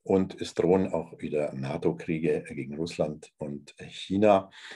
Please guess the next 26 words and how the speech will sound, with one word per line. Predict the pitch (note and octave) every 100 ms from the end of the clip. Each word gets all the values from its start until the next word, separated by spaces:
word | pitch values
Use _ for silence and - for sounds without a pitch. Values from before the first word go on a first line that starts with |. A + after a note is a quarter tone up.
| -
Es | _
geht | - E2+
dabei | - D2+
natürlich | D2+ D2 C#2 - D#2
auch | C#2
um | D#2+ C2+
Rohstoffe, | C2+ D2+ E2+ - D#2+ - D2
zum | - C2
Beispiel | D2 D2 - -
in | -
der | - F2+
Arktis | - - - C#2+ C#2+ - -
und | D#2 D#2 - _ - - -
im | - F#2+
südchinesischen | F#2 A#2 - F#2 F#2 F#2+ F#2 F2+ D#2+
Meer. | D#2 E2 G2
Das | F2 E2+
sind | F2+ E2
die | D#2 D2 C#2 - - - - - - - _ _ _
seltenen | - - D#2 - F#2+ F2+ F#2+
Erden, | - C#2+ D#2 F2 E2
die | D#2
man | D#2+ D#2+
für | -
diese | C2+ C#2 C2+ C#2
Mist, | C#2 C#2 - -